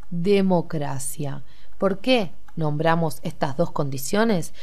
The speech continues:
Porque los representantes sindicales tienen que ser elegidos por los trabajadores libremente, ¿sí? Es una condición muy importante. Y al hablar de sindicatos,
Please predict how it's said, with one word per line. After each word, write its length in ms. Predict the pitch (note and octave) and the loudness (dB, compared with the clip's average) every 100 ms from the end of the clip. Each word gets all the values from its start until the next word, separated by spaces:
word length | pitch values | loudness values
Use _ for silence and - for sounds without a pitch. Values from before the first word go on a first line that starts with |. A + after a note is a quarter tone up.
| - | -4
Porque 220 | - E3 E3 | -2 0 0
los 140 | C3+ | 0
representantes 840 | D3+ D3 D3+ D#3+ D3+ F3 D#4 F3+ | -2 -2 0 0 0 0 2 0
sindicales 680 | - D3 D3 D#3 C#3+ D#3+ G3+ - | 0 -2 -2 -2 2 2 2 -2
tienen 260 | - D#3 F#3+ | -2 0 0
que 80 | |
ser 180 | F3 D#3+ | -2 -2
elegidos 400 | E3 C#3 - F3+ | -2 -2 0 -2
por 140 | F3+ D#3 | 0 -2
los 140 | C#3+ | -2
trabajadores 720 | C#3+ C#3+ C#3 D3+ D3+ D#3+ A#3 | 0 0 0 -2 0 2 2
libremente, 960 | F#3 C#3+ E3+ D#3+ D3 C3+ B2 A#2+ B2+ B2 | 0 -2 0 0 0 0 -2 -2 -4 -4
¿sí? 360 | - - C#4+ G#4 - - - | -2 0 2 0 -4 -6 -6
Es 220 | - D3 E3 | -4 -4 -2
una 140 | D3 | -2
condición 440 | C#3+ C#3+ - C#4 | -2 -2 0 0
muy 140 | C#4+ G3 | 2 0
importante. 720 | D#3 - - C3+ B2+ B2+ C3 - - | 0 -2 -4 -2 -2 -2 -4 -4 -2
Y 60 | - | 2
al 80 | G3+ | 2
hablar 200 | G3+ G#3+ | 4 2
de 80 | G#3 | 0
sindicatos, 680 | G#3+ G#3+ B3 D4+ D4+ A#3+ | 0 0 2 2 2 0